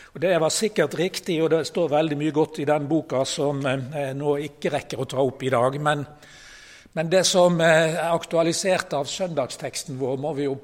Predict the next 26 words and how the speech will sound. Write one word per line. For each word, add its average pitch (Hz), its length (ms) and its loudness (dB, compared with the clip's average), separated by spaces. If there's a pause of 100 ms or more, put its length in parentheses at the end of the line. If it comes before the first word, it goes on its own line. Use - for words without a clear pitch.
da 160 100 0
prøve 139 720 0
å 127 160 0 (240)
se 127 560 -4 (240)
på. 127 400 -2 (1040)
Jesus 151 400 -2
sier 180 400 0
altså 190 320 -2
til 208 240 0
oss 165 240 2
et 170 160 0
helt 165 560 0
prinsipielt 165 720 -4
utsagn 160 800 -2
her 135 320 4
i 139 160 -2
teksten 151 460 -4
vår. 139 300 2 (500)
Han 147 100 -10
sier, 160 320 0
"Hvis 175 220 -2 (100)
ikke 170 320 0
rettferdigheten 151 880 0
deres 143 400 0
overgår 151 880 0
de 131 80 -4